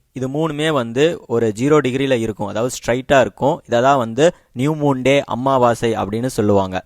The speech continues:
அதுக்கப்புறம் பாத்தீங்கன்னா நிலா வந்து அப் ஆர்பிட்ல பகிரண்டத்தை நோக்கி போகும் அப்படின்னு சொல்றாரு. அதாவது, ஆ, மேல அப்படியே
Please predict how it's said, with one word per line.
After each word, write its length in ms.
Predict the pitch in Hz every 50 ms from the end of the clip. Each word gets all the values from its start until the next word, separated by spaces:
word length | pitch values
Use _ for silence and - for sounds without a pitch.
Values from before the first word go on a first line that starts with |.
| _ _
அதுக்கப்புறம் 640 | - 131 143 156 170 - 185 170 - 185 190 190 180 170
பாத்தீங்கன்னா 460 | 147 139 147 135 131 131 139 156 170
நிலா 380 | 170 139 135 139 151 160 165 165
வந்து 400 | 151 135 127 123 120 120 143 160 190 196 - - _ _
அப் 320 | _ 117 117 - _ - 180
ஆர்பிட்ல 500 | 165 160 147 135 135 135 - - 120 135 175 214 - - _ _ - 110
பகிரண்டத்தை 640 | 120 131 147 156 202 196 196 185 170 165 - - 143
நோக்கி 300 | 127 131 139 139 - 170
போகும் 440 | - - 135 131 131 123 127 127 120
அப்படின்னு 280 | 107 98 113 123 135 131 -
சொல்றாரு. 340 | 123 113 104 110 104 104 101 -
அதாவது, 560 | - - 110 113 113 117 127 135 160 190 196 - _ _ _ _ _ _ _ -
ஆ, 80 | 117
மேல 340 | 117 117 127 135 147 160 160
அப்படியே 240 | 147 123 123 139 147